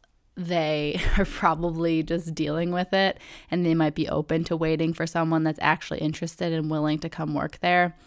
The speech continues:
So probably if you wanna get less rejections for being too far from starting to work, you could start looking in September, October of your fourth year.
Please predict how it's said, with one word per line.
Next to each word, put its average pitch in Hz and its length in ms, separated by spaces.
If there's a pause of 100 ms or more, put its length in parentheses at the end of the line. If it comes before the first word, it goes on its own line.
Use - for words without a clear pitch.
(720)
So 190 360
probably 202 1040 (800)
if 180 160
you 175 120
wanna 165 220
get 165 200
less 160 540
rejections 165 920
for 156 400
being 160 340
too 160 200
far 156 260
from 165 160
starting 165 400
to - 120
work, 160 520 (440)
you 175 140
could 165 220
start 165 280
looking 156 580
in 151 720 (220)
September, 156 680
October 170 760
of 196 200
your 202 140
fourth 202 360
year. 208 400